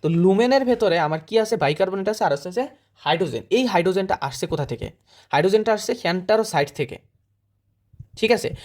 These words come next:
এই হাইড্রোজেন আর হচ্ছে বাইকার্বনেট, এরা মিললা কি ফর্মেশন করবে? কার্বনিক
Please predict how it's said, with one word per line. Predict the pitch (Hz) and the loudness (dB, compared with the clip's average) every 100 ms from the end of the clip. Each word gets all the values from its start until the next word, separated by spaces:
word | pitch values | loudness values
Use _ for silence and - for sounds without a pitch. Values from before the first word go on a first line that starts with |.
| - - | -20 -14
এই | - 254 | -2 0
হাইড্রোজেন | 233 165 170 190 233 | 2 2 2 0 2
আর | 196 156 | 2 0
হচ্ছে | 156 | -2
বাইকার্বনেট, | 139 143 180 143 120 - | -2 -2 -2 -4 -8 -4
এরা | 185 | -2
মিললা | 190 165 185 220 | 0 -2 0 0
কি | 220 | -2
ফর্মেশন | 208 202 214 214 | -4 -4 -4 -4
করবে? | 214 240 | -4 -4
কার্বনিক | 247 143 143 175 | -2 -4 -4 -10